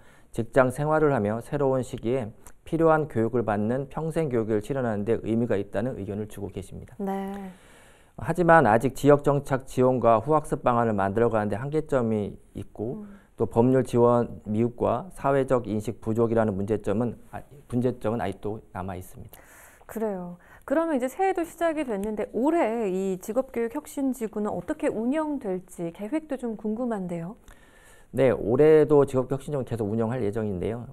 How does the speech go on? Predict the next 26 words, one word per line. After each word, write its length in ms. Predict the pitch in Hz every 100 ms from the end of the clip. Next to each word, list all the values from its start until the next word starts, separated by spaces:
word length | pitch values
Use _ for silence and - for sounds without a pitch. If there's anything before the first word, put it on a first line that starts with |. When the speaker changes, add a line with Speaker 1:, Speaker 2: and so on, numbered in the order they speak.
| -
Speaker 1:
올해 240 | 110 123
직업교육 300 | 117 120 127
혁신지구는 360 | 123 123 117 117
삼 240 | - 180
년이 240 | 185 165 -
경과해서 640 | 104 101 95 87 117 98 - - -
삼 220 | - 170 180
년, 180 | 175
지난 240 | - 120 117
삼 180 | 139 170
년간의 460 | 175 156 143 127
그 240 | 101 101 -
평가를 680 | 160 175 165 143 104 87 -
실시하였습니다. 880 | - 143 - 123 127 - 90 85
Speaker 2:
음. 280 | - - - - - - - -
Speaker 1:
이런 220 | 127 135
평가를 360 | 185 180 175
기반으로 460 | 160 143 135 127 120
새로운 340 | 120 165 160
변화를 460 | - 110 120 120 113
준비하고 460 | - 107 107 101 95
있는데요. 460 | 92 92 113 101 104 - - _ _
그중 260 | 113 117
가장 320 | 110 113 120 117
큰 300 | - 185 160
변화는 520 | 110 101 107 120 95